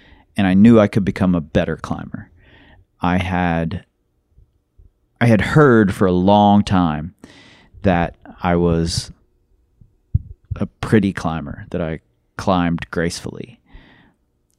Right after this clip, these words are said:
But I knew there was more to it, you know, especially after Chris Sharma came along, kind of flipped everybody's fucking idea of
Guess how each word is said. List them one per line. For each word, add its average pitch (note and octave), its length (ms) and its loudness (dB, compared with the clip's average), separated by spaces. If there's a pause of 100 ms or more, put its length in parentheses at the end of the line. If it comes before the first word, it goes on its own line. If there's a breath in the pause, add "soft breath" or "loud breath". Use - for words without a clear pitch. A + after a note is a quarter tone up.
(840)
But G#2+ 200 0
I G2+ 80 6
knew A2 160 8
there G#2 120 8
was F#2 140 4
more F2+ 220 4
to - 220 -4
it, - 160 -16 (480 loud breath)
you - 60 -8
know, D2+ 260 -10
especially G2+ 640 0
after F2+ 440 -2
Chris G2+ 200 -4
Sharma F#2 360 0
came F#2+ 220 -2
along, F#2 460 2
kind D#2+ 200 -6
of D2+ 80 -10
flipped - 440 -6
everybody's E2 600 -4
fucking E2 560 -4
idea F2 540 -2
of E2 440 -4